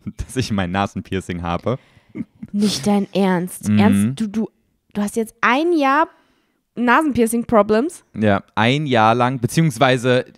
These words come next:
Speaker 1: das ist ja jetzt schon das zweite Loch. Ich hatte ja, äh, ich hatte das ja komplett rausgemacht und nochmal zuheilen lassen und jetzt bin ich ja schon seit vier Monaten im zweiten Loch.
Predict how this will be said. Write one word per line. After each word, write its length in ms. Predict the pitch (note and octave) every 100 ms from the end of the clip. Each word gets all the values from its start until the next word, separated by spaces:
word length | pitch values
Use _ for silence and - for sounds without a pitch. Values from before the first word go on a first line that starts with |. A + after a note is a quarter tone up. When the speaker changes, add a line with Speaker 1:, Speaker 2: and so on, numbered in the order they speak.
| - G#2+
Speaker 1:
das 160 | A#2+ C3
ist 100 | C#3+
ja 80 |
jetzt 180 | A2+ A2+
schon 120 | A#2+
das 160 | G#2 -
zweite 400 | - G#2+ G#2 G#2+
Loch. 340 | G#2 A2 - _
Ich 160 | A#2 C3+
hatte 160 | B2
ja, 240 | A2 G2 G2 -
äh, 320 | G#2+ G2 -
ich 140 | G2+
hatte 140 | A2 G#2+
das 200 | G#2 -
ja 60 |
komplett 460 | G#2 A#2+ A2 G#2 G#2+
rausgemacht 560 | A2 B2+ - B2 B2+ -
und 100 | G#2+
nochmal 240 | G2 G2+
zuheilen 480 | - C3+ C#3 C3 C3
lassen 240 | B2+ B2+
und 160 | G#2+ G#2+
jetzt 160 | A2
bin 100 | -
ich 80 | A2+
ja 100 | A2+
schon 180 | - G#2
seit 180 | G2+ F#2
vier 200 | - A2
Monaten 340 | G#2+ G#2+ - F#2
im 140 | G2
zweiten 300 | A2 A2+ G2
Loch. 300 | F2+ F2